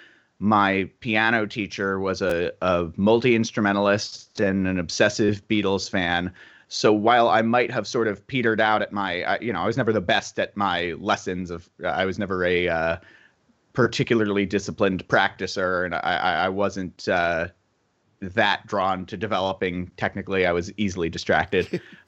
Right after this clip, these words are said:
Speaker 1: Uh, but once he knew how much I was enjoying the Beatles, he would, he started to show me, "Oh, well, let me show you how to play the chords to Let It Be." And,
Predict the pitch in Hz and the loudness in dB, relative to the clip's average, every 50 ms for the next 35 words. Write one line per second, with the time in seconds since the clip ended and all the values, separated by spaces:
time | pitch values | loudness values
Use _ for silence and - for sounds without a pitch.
0 | _ _ _ - 90 90 85 82 80 78 69 - _ _ _ _ - 107 98 92 | _ _ _ 2 2 4 4 4 2 2 0 -2 _ _ _ _ 0 0 0 0
1 | - _ - 101 104 110 117 120 120 117 - - - 110 104 104 110 110 107 107 | -2 _ -8 -6 -4 0 0 0 0 0 -4 -4 -4 -2 0 0 2 2 2 2
2 | 104 101 113 107 104 104 - - 110 98 90 92 90 82 - 101 98 101 85 98 | 2 2 2 2 2 2 2 2 2 2 2 0 -2 -4 -6 -8 -8 -6 -6 -4
3 | 113 104 107 104 101 101 92 90 92 80 113 131 139 123 113 104 101 95 - - | -2 0 2 2 2 0 -2 -4 -4 -2 0 2 4 4 4 2 2 0 -2 -2
4 | 117 101 101 98 90 - - - - 110 101 - - 113 101 95 95 - 95 - | -2 0 -2 -2 -6 -8 -12 -8 -6 -6 -2 0 2 2 2 2 0 -4 -6 -4
5 | - - 110 107 104 107 107 110 120 165 160 123 104 101 101 98 98 87 80 - | 0 2 2 2 2 2 2 2 4 4 4 4 4 2 2 0 -2 -4 -6 -8
6 | 73 90 - - - 120 139 151 160 156 147 - 151 139 131 143 143 127 - 143 | -12 -16 -14 -12 -6 -4 -2 0 0 0 0 2 2 2 2 2 0 -2 0 -2
7 | 135 107 107 - - 131 123 123 110 - - - 110 110 107 104 98 - - - | -2 -2 -2 0 2 4 4 4 4 0 -2 0 2 2 4 2 2 0 0 0
8 | 151 143 127 120 107 101 101 | 2 2 4 2 2 0 -2